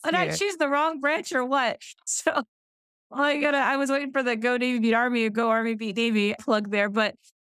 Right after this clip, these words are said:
Speaker 1: thank you, listeners, uh, for joining us today on Veteran Voices, whether it's your first time or you're returning. Thank you so much for joining us today. Again, you can tune in to Veteran Voices wherever you get your podcasts, part of the Supply Chain Now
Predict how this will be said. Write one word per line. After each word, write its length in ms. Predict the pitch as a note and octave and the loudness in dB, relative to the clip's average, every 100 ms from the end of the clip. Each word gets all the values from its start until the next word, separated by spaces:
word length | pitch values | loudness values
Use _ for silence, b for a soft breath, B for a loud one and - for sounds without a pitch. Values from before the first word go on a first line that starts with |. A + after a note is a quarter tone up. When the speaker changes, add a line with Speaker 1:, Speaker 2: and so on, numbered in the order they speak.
| - | -2
Speaker 1:
thank 240 | C4 C4 | -2 0
you, 260 | D4 C#4+ C4 | 0 2 2
listeners, 580 | C4 C4 - C#4 C4+ B3+ | 0 0 2 2 2 2
uh, 180 | A#3+ A#3+ | 0 0
for 160 | B3+ | -4
joining 460 | A#3 B3+ B3 C4 C4 | -2 0 0 2 2
us 360 | B3 C4+ - - | 2 -2 -8 -4
today 200 | C4+ A#3+ | 0 2
on 140 | A#3 A#3 | 2 0
Veteran 320 | A#3+ A#3+ A#3+ | -2 0 -2
Voices, 460 | G#3+ A#3 B3 A#3+ G#3+ | 0 -2 0 -2 0
whether 300 | A3 A3+ G#3+ | 0 0 0
it's 200 | A3 - | -2 -2
your 120 | A3 | -2
first 400 | G#3+ A3+ A3+ - | 0 -2 -4 -4
time 360 | C4 A3+ A#3 A3+ _ _ _ - | -2 0 0 -4 _ _ _ -2
or 100 | A3 | 0
you're 460 | A3 G#3+ G#3 - G3+ | 2 2 2 0 -2
returning. 760 | G#3+ G#3+ - A#3+ A#3+ A#3+ A3+ A#3 | -2 -2 0 2 2 0 -2 -2
Thank 240 | A#3 A3+ | -2 -2
you 100 | A#3 | -6
so 160 | A3+ A#3 | -2 0
much 240 | A3 A3 | 0 0
for 140 | - | -4
joining 380 | G3+ A3 A3 A3 | -2 2 2 4
us 200 | G#3 G#3 | 2 0
today. 540 | - G3+ G#3 G#3 G#3+ G#3 B B - | -6 -2 0 2 0 -4 B B -4
Again, 320 | G#3 A#3+ A#3+ | 0 2 2
you 80 | A#3+ | 0
can 140 | A#3+ | -2
tune 260 | - B3 A#3 | -2 2 2
in 120 | A#3 | 2
to 120 | A3+ | 0
Veteran 340 | G#3 A3 - A3 | 0 0 0 0
Voices 440 | G#3+ A3+ A#3 A3 | 0 0 -2 -4
wherever 280 | G#3 G3+ G#3+ | 0 0 0
you 160 | A3 | -2
get 280 | A3 G#3+ - | 0 -2 -2
your 80 | G3+ | -6
podcasts, 760 | - G#3 A3 A3 A#3 A3 A3 - | -2 -2 -2 -2 0 0 -2 -6
part 260 | A#3 A3 | -2 0
of 120 | G#3+ | -2
the 100 | F#3+ | -4
Supply 540 | F#3+ - - - A#3+ A#3+ | -8 -8 -12 -2 0 0
Chain 380 | A3 - A#3 A3+ | -4 -2 0 2
Now 220 | G#3+ G#3+ | 2 0